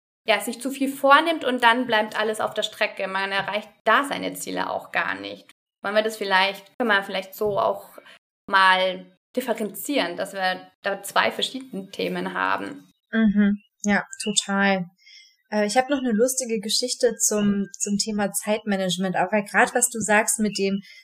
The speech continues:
Speaker 2: wirklich Termin an Termin und so, mein Eindruck ist auch, dass seit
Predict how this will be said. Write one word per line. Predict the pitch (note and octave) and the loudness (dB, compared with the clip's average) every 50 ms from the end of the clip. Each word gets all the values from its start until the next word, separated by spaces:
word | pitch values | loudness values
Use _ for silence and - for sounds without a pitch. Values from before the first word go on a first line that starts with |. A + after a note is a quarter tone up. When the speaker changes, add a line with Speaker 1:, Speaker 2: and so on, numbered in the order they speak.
| _ _ | _ _
Speaker 2:
wirklich | - A3+ A3+ G#3+ G#3 - | -4 -2 -2 -2 -2 -2
Termin | - A3 G#3 G#3 A3 A#3+ B3 | -2 0 2 2 2 2 2
an | - F#3+ G#3 | 2 0 0
Termin | G#3 - G#3+ G#3 G3+ G3+ A3 A3+ A#3 A#3 A3 G#3+ | 0 2 2 4 4 4 4 2 2 0 0 0
und | - F#3+ G3 F#3+ | 0 -2 -2 0
so, | G3+ G3+ | 0 2
mein | G3+ G3+ G3 - | 2 2 2 2
Eindruck | - F3+ G3+ G#3+ A3 A#3 A3+ - - | 2 2 2 0 -2 -4 -6 -6 -4
ist | G#3 G3+ - - | -4 -4 -2 0
auch, | - F#3+ F#3+ G3 F#3+ - | 2 2 2 2 0 -4
dass | - G3 G3 G3 - - - | -4 -2 0 0 0 0 0
seit | - F#3 F#3 F#3+ G3 G#3 G#3 G#3 - | 0 2 2 4 4 2 2 0 -4